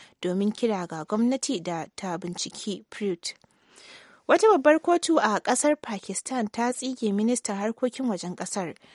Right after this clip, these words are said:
ta kuma haramta mishi tsayawa takarar wata kujerar a ƙasar kwata-kwata, saboda ya ɓoye waɗansu kadarorinsa a ƙasashen ƙetare. Hukuncin da aka yanke a kan tsohon ministan harkokin waje Khawaja Asif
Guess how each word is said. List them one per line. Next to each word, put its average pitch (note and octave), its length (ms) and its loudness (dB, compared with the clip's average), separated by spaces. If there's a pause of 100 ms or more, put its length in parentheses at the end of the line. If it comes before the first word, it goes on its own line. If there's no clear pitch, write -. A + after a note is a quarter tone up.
(180)
ta F#3+ 160 0
kuma G3+ 200 0
haramta G3+ 460 -4
mishi G#3+ 200 -2
tsayawa G3 440 -4
takarar A3+ 440 -4
wata A3+ 180 -6
kujerar G3+ 540 -4
a E3+ 160 -10
ƙasar G#3 340 -6
kwata-kwata, F3 600 -10 (360)
saboda F#3+ 320 -4
ya F3+ 160 -2
ɓoye G#3+ 320 -2
waɗansu G#3+ 560 -4
kadarorinsa A3 720 -4
a F#3 40 -10
ƙasashen F3 540 -10
ƙetare. F3 480 -10 (800)
Hukuncin G4+ 400 6
da A3+ 160 4
aka C4 200 0
yanke B3+ 380 2
a - 60 -6
kan B3 240 -2
tsohon A3+ 380 -4
ministan B3 480 -2
harkokin A#3 580 -2
waje A3 400 0
Khawaja G#3+ 560 -4
Asif F#3+ 520 -8